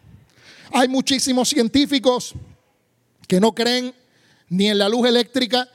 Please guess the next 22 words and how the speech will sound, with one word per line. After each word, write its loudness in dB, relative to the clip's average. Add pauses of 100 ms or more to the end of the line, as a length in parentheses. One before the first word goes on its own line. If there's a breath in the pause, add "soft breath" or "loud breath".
(160 soft breath)
y 0
sin -4
embargo -2
han -6
logrado 0
grandes -2
cosas". -2 (1080 soft breath)
Hermanos, 0 (160)
es 2
cierto -2
que -2
muchos -4
de 0
ellos -4
no -6
tienen -4
a 0
Dios, 0
pero -2
yo -2
me -2
pregunto, 0